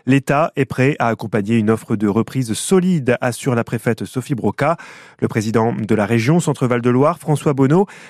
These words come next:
a envoyé une lettre au président de la République et au ministre de l'Industrie pour demander une aide d'urgence. Le chômage est resté stable en France au premier trimestre deux mille vingt-quatre, moins zéro un pour cent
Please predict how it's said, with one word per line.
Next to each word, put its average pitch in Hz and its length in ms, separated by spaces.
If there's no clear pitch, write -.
a 139 100
envoyé 156 600
une 123 120
lettre 123 220
au 127 60
président 123 420
de 117 60
la 107 120
République 139 580
et 127 80
au 170 100
ministre 165 440
de 127 80
l'Industrie 123 540
pour 170 140
demander 131 480
une 120 180
aide 143 260
d'urgence. 120 680
Le 175 140
chômage 160 560
est 135 80
resté 139 320
stable 131 300
en 123 180
France 156 400
au 165 60
premier 117 260
trimestre 117 580
deux 123 140
mille 135 180
vingt-quatre, 110 600
moins 131 260
zéro 139 380
un 202 60
pour - 280
cent 151 220